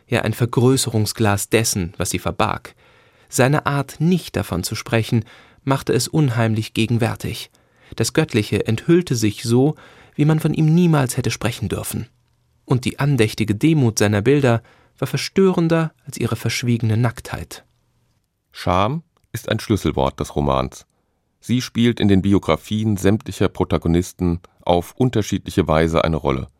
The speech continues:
Speaker 2: Die Fukushima-Katastrophe wird in der Familiengeschichte von Ken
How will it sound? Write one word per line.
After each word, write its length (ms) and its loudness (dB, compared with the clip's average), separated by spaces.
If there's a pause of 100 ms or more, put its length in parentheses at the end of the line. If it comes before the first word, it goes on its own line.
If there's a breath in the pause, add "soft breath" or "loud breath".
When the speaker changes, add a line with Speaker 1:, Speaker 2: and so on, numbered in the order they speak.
(680)
Speaker 2:
Die 180 2
Fukushima-Katastrophe 1500 -2
wird 200 2
in 100 -2
der 100 2
Familiengeschichte 920 -2
von 180 -2
Ken 340 -2